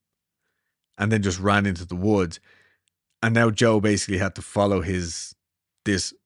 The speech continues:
mysterious ghost man's path in through the trees. And it was getting dark. Now, he had a torch with him, thankfully, because he was used to, like, scaring off animals and stuff for the dog.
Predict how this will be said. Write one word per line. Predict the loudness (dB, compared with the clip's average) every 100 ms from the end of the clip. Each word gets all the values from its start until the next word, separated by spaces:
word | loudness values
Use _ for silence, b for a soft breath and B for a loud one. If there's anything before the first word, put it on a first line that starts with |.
| _
mysterious | -8 -4 2 2 2 -2
ghost | 0 0 0 -4
man's | -4 -2 -4 -10 -16 _ _ _ _
path | -2 -2 -2 -6 _ _
in | -6 -4
through | -4 -4 -4
the | -6
trees. | -4 -2 -2 -6 -12 -18 _ _
And | -4 -2
it |
was | -4
getting | -2 -2 -2
dark. | -2 -2 -4 -12 _ _ _ b b b b b b
Now, | 2
he | 2
had | 2
a |
torch | 0 2 2 2 -2
with | -4
him, | -6 -8 _
thankfully, | -2 -2 -2 -6 -6
because | -6 -6 -6 -8 -16 _ _ _ _
he | -8
was | -6 -2
used | -2 -2 -4
to, |
like, | -6 -4
scaring | -2 0 2 2
off | -2 -2
animals | -4 -2 -6 -8
and | -10
stuff | -6 -8
for | -8 -10
the | -10
dog. | -2 0 0